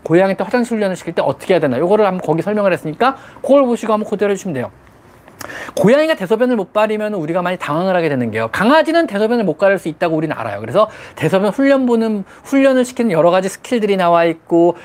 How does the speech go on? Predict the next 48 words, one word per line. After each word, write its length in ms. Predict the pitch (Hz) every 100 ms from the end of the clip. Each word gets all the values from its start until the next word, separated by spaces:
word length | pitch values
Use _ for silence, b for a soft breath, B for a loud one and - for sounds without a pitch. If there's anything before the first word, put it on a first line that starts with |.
| B
그 160 | - 160
대소변을 420 | - 170 180 208
왜 100 | 156
훈련을 400 | 170 220 220 202
시켜야 260 | 190 - 190
돼, 60 | 202
이런 160 | 277
거에 140 | 285 269
대한 120 | 226
우리 120 | 220
당위성을 460 | - 196 220 220 208
알고 300 | 156 175 170
있어요. 200 | - 151
근데 120 | 160
고양이는 460 | - 190 208 196
모르는 320 | 131 143 131 110
거예요. 160 | 104
왜냐면 240 | 147 165 160 B B -
고양이는 420 | 196 254 285 277
우리가 220 | 185 202
단 220 | - 165
한 100 | 196
번도 200 | 185 185
화장실 300 | 190 226 220
훈련을 200 | 202 180
시켜본 300 | 175 190 175
적이 140 | 165 135
없거든요. 380 | - 220 220 B B
스스로 340 | - 277 302 277
가리는 440 | - 165 196 208
줄, 100 | 185
당연히 360 | - 196 233 233
가리는 360 | - 175 196
동물로 300 | 156 170 170
우리는 180 | 147 156
알고 160 | 123 135
있었거든요. 460 | 123 120 113 113 107 B B
근데 340 | - 156 240 277 B -
당연히 380 | - 143 214 277
고양이는 380 | 185 165 180 208
스스로 340 | 254 254 262
대소변을 360 | 190 143 175 208
가리는 280 | 170 151
동물이 300 | 175 113 151
아니에요. 260 | 185 123 113
자신의 360 | - - 151 127
안전을 320 | 123 131 123
위해서 260 | 113 202